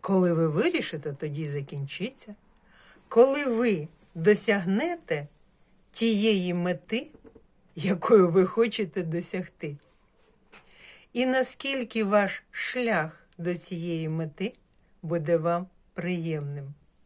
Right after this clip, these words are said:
Бодо Шефер! Виданий, не знаю якого року, але точно в минулому сторіччі.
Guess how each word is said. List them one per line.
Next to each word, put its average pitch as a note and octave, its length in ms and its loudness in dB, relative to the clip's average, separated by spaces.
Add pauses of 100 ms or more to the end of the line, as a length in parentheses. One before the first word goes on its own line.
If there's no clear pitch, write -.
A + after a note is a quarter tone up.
(540)
Бодо D3+ 440 -4
Шефер! A#3+ 480 -6 (1300)
Виданий, E3+ 720 -2 (160)
не D#3 160 -4
знаю D3+ 320 -2
якого D3+ 460 -4
року, D#3 300 -4 (280)
але E3 280 2
точно B3 480 -2 (680)
в E3+ 60 -4
минулому E3 640 2
сторіччі. D#3 680 -8